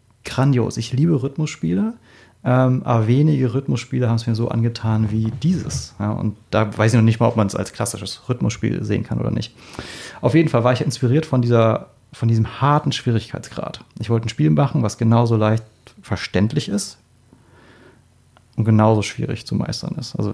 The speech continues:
easy to learn, hard to master. Ähm, und ähnlich wie bei Super Hexagon habe ich das Problem gehabt, tatsächlich, als ich's entwickelt hab, ähm, dass ich's den Testern, also meinen Opfern, also meinen Freunden,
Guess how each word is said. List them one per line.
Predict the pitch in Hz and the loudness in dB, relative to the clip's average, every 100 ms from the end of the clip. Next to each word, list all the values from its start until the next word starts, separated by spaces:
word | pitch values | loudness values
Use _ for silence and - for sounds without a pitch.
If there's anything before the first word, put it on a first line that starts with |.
| - - | -8 -4
easy | 127 113 | 0 0
to | - | 2
learn, | 113 117 98 | 4 4 2
hard | 110 | 0
to | - | -2
master. | 104 101 - - 107 - _ _ _ _ _ - - - - - - - - - _ _ _ _ - | -2 -4 -6 -8 -8 -10 _ _ _ _ _ -20 -20 -20 -20 -20 -20 -20 -20 -20 _ _ _ _ 0
Ähm, | 117 117 117 117 117 - - | 4 6 6 6 4 2 0
und | 120 | 2
ähnlich | 208 233 | 4 6
wie | 185 | 4
bei | 139 | 2
Super | 139 147 | 2 2
Hexagon | 202 - 117 117 | 2 2 2 4
habe | 117 165 | 2 2
ich | |
das | 143 110 | 0 -2
Problem | 117 104 202 120 | 0 2 4 4
gehabt, | 110 - | 2 -2
tatsächlich, | 101 107 135 - | -2 0 0 -2
als | 107 | -4
ich's | 104 - | -4 -4
entwickelt | 131 143 113 | -6 -2 0
hab, | 113 - - - | 0 -2 -6 0
ähm, | 107 107 107 107 107 107 110 110 - _ _ - - - _ _ _ _ _ _ _ _ - | 2 4 4 4 2 2 2 -2 -8 _ _ -20 -20 -20 _ _ _ _ _ _ _ _ 0
dass | 110 107 | 0 0
ich's | - 110 107 - | 0 2 0 0
den | 101 98 | -2 0
Testern, | 135 - 104 110 156 185 _ _ _ _ _ - | 0 0 0 2 0 -2 _ _ _ _ _ -6
also | 98 92 95 101 - _ - | -2 -2 -4 -8 -14 _ -4
meinen | 90 90 | 0 0
Opfern, | - - 95 131 - | 0 0 0 0 -2
also | 87 87 82 107 - 247 | -2 -2 -6 -10 -16 -8
meinen | 147 98 85 | 0 0 0
Freunden, | - 123 139 113 | 2 2 2 0